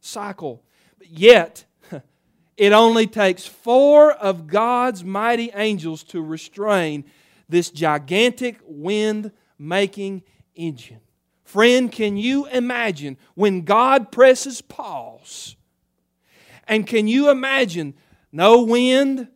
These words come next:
no waves, no weather, as it all comes to an eerie calm here on planet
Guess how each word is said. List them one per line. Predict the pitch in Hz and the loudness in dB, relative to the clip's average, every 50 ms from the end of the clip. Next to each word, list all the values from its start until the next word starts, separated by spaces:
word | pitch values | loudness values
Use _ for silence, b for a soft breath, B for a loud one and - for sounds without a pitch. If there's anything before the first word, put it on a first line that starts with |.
| _ _ _ _ _ _ | _ _ _ _ _ _
no | 143 160 185 208 220 220 214 | -2 2 6 6 8 8 8
waves, | 220 233 240 254 262 269 277 285 277 247 220 - - - _ _ _ _ _ | 8 6 8 8 6 6 4 0 -4 -6 -10 -12 -12 -12 _ _ _ _ _
no | 151 170 190 208 233 247 247 | -4 2 6 6 8 6 6
weather, | 233 240 247 254 254 254 269 269 277 269 226 b b b b | 4 4 4 4 4 2 2 -2 -2 -4 -6 b b b b
as | 214 214 214 175 | 0 0 0 0
it | 202 190 | -2 -6
all | - - 202 226 254 254 269 269 262 | 0 2 4 6 8 8 8 6 6
comes | 262 - - 254 254 262 262 254 254 - | 4 -2 -4 -2 0 0 0 -2 -6 -8
to | - 233 226 208 | -8 -2 0 0
an | 202 190 196 - - | 0 0 -4 -8 -8
eerie | 254 269 285 294 302 302 302 302 294 | -4 -4 -2 0 0 0 -2 -2 -4
calm | - - - 311 269 254 202 170 160 160 170 175 | -6 -8 -8 -4 -2 0 0 2 0 0 -2 -4
here | 175 165 196 214 208 202 190 180 180 190 | -8 -8 -8 -6 -4 -2 -2 -2 -2 -4
on | - 165 160 156 151 | -6 -8 -8 -8 -10
planet | 151 - 180 175 180 180 190 196 | -12 -12 -12 -10 -10 -10 -10 -12